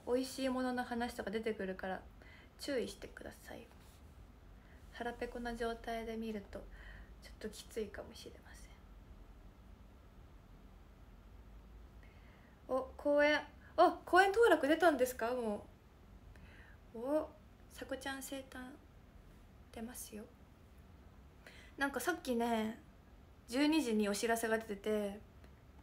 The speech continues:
六月の公演スケジュールも出たんですけど、それは出るかまだ私も分かりません。リコチの生誕とマイキューさんの生誕が六月九日日曜日に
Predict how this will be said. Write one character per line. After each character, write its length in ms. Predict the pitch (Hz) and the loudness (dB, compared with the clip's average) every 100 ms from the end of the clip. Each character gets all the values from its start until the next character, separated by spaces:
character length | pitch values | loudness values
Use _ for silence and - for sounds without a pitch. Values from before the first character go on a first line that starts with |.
| - | -12
六 200 | - 220 | -4 4
月 260 | 302 349 349 | 6 6 6
の 140 | 349 | 4
公 180 | 349 311 | 4 4
演 140 | 311 311 | 4 2
ス 100 | - | 0
ケ 100 | 294 | 2
ジ 100 | 302 | 4
ュ 100 | 302 | 2
ー 20 | |
ル 80 | 240 | 2
も 80 | |
出 100 | 214 | 0
た 120 | 226 220 | 0 0
ん 80 | |
で 80 | 208 | -2
す 100 | 208 | -4
け 100 | - | 0
ど、 200 | 269 294 | 2 2
そ 100 | 285 | 4
れ 120 | 285 | 4
は 260 | 330 381 285 | 6 8 6
出 120 | 262 | 6
る 100 | 262 | 2
か 140 | 254 196 | 2 0
ま 140 | 220 | 0
だ 140 | 214 | 0
私 320 | 202 208 - 214 | -2 -4 -4 -4
も 240 | 208 - - - - - | -4 -6 -16 -20 -20 -6
分 100 | 220 | -4
か 100 | 214 | -2
り 80 | 208 | -2
ま 140 | 208 | -4
せ 220 | 196 220 | -4 -4
ん。 240 | 202 190 190 - - - - - - - - - - - - - | -2 -4 -8 -16 -20 -20 -20 -20 -20 -20 -20 -20 -20 -20 -20 -4
リ 120 | 269 | 0
コ 120 | 277 | 2
チ 140 | - 214 | 2 2
の 120 | 202 | 2
生 200 | 214 214 | 0 -2
誕 260 | 208 208 | 0 -4
と 300 | 214 330 330 | 2 4 4
マ 140 | 226 233 | 4 2
イ 80 | 226 | 0
キ 140 | 220 | -4
ュ 20 | |
ー 20 | 202 | -4
さ 140 | 202 | -4
ん 80 | 196 | -4
の 60 | 196 | -6
生 220 | 202 196 | -8 -10
誕 200 | - 202 | -8 -6
が 280 | 208 247 214 - - | -4 -4 -4 -8 -8
六 180 | 220 214 | -6 0
月 240 | 233 233 | -2 -2
九 120 | - 220 233 226 | -8 -4 -2 0
日 100 | 226 | 0
日 320 | 220 214 - 302 | 2 0 0 2
曜 120 | 294 | 2
日 140 | 226 | 2
に 180 | 202 | -2